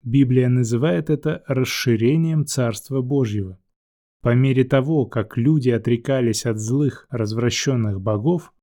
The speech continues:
которые не могли предложить им вечную жизнь и возвращение в лоно Божьей семьи, Царство Божье возрастало.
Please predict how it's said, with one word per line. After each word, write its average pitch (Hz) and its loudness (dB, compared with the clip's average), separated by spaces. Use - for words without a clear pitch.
которые 127 2
не 123 4
могли 151 4
предложить 117 0
им 110 -4
вечную 113 0
жизнь 101 0
и 131 -2
возвращение 113 -2
в 101 -6
лоно 113 0
Божьей 104 -2
семьи, 127 0
Царство 175 0
Божье 131 0
возрастало. 117 -4